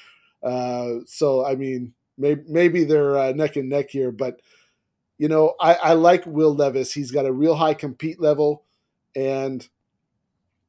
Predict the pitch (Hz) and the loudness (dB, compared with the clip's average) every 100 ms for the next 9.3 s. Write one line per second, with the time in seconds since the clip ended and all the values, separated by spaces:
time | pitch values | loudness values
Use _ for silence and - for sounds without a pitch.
0 | _ 139 165 160 156 151 147 151 151 151 | _ -2 0 2 2 2 0 -2 -2 -2
1 | 147 147 139 135 127 135 120 147 135 123 | -2 -2 0 -4 -2 -6 -4 -6 -6 -10
2 | 107 104 - 147 151 139 151 143 - _ | -14 -14 -10 -8 -8 -6 -6 -6 -12 _
3 | _ - 151 160 151 151 - _ _ _ | _ -10 -8 -6 -6 -8 -10 _ _ _
4 | _ 135 135 127 147 185 170 - 180 175 | _ -6 -4 -2 0 0 -2 2 2 2
5 | 147 156 156 151 156 151 _ _ _ 120 | 0 0 2 0 -4 -10 _ _ _ -2
6 | 160 180 170 180 170 165 160 175 151 165 | 0 0 0 0 2 0 -2 -2 -2 -4
7 | 151 147 151 143 147 151 143 - - _ | -4 -4 -4 -4 -4 -6 -6 -10 -18 _
8 | _ _ _ _ _ _ _ _ _ 131 | _ _ _ _ _ _ _ _ _ -4
9 | 135 135 | -2 -2